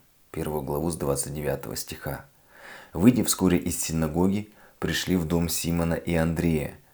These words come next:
с Иаковом и Иоанном. Теща же Симонова лежала в горячке, и тотчас говорят ему о ней. Подойдя, он поднял ее, взяв ее за руку, и горячка тотчас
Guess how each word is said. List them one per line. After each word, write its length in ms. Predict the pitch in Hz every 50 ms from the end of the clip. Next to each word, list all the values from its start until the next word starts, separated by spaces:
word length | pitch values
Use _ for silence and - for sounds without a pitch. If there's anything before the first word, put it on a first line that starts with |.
| _
с 200 | - - - -
Иаковом 580 | 82 78 80 82 - - 92 92 95 92 92 92 - - -
и 80 | 87 92 92 - 135
Иоанном. 560 | 90 82 80 78 76 69 71 73 - - - - - _ _ _ _ _ _ _ _ -
Теща 320 | - 117 147 143 - 120
же 160 | 107 90 87
Симонова 680 | 85 - - 87 82 80 76 69 64 64 53 50 - - - - - _ _ -
лежала 360 | 82 80 76 82 85 90 92
в 120 | 87 87
горячке, 600 | 82 87 87 87 80 73 69 - - - - - - _ _ _ _ - - - _ _ _
и 100 | - 85
тотчас 720 | - - - - 104 120 131 - - - - 82 76 73
говорят 640 | - 80 82 82 82 80 80 80 82 90 92 - - - _ -
ему 440 | 78 78 82 80 80 78 76 - -
о 100 | - 82
ней. 460 | 82 87 87 85 76 71 65 67 - _ _ - _ _ - - - - - - -
Подойдя, 680 | - 98 85 85 82 80 78 78 95 113 135 139 131 - - - _ _ _ _ _ -
он 200 | - 90 85 73
поднял 500 | - - 104 107 104 95 90 85 80 78
ее, 260 | 76 71 71 69 69 71 - _ _ _ _ -
взяв 420 | 78 78 73 85 87 90 - -
ее 240 | 87 82 82 82 78
за 260 | - - 85 82 82
руку, 360 | 80 78 69 - - 76 - - _ _ _ _
и 80 | - 90
горячка 600 | 80 - 82 80 76 85 98 107 - - - -
тотчас 640 | - - - - 98 98 - - - - 82 -